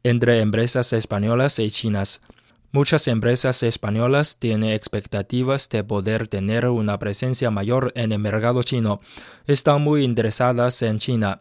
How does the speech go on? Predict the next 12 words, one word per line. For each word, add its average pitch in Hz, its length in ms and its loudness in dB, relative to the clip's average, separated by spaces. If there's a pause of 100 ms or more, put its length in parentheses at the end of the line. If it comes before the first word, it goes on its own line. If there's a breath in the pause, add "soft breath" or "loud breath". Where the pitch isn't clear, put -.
(120)
y 123 140 0
están 117 380 0
conectando 123 720 0
cada 110 260 0
vez 120 240 0
más 117 340 0
con 113 240 -2
los 104 220 -2
gustos 120 460 -4
del 104 140 -2
mercado 104 420 0
chino. 107 340 -2